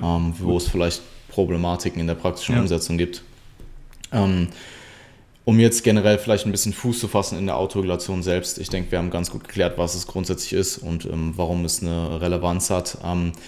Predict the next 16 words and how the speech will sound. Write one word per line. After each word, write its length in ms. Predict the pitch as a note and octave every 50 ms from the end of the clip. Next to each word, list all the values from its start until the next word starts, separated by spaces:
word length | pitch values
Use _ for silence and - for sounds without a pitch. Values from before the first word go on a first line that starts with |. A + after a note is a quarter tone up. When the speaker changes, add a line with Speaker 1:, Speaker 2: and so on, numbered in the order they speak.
| - - - - - -
Speaker 1:
wie 140 | - - G2+
machst 320 | A2+ A#2 A2+ A2 - - -
du 40 |
denn 180 | G2+ G#2 F#2+ G2
innerhalb 420 | - B2 A#2+ A#2+ G#2+ G2+ G2 -
einer 180 | - F#2 F#2+ F#2
Session 380 | F2+ - - G2+ G2 - G2 F#2
fest, 400 | - - - G2 G2 - - -
ob 160 | - - -
du 100 | - -
autoregula-, 560 | - - F2+ F2+ - F#2+ F2+ E2+ E2 E2 E2+ E2+ - - -
äh, 120 | - E2+
ob 220 | D#2+ - F2 E2+ -
du 100 | - -
autoregulierst 760 | - F#2 G2 - A2 G2 F2+ F#2+ F#2+ G#2 G#2+ A2+ - - -
und 280 | - - F#2 F2 -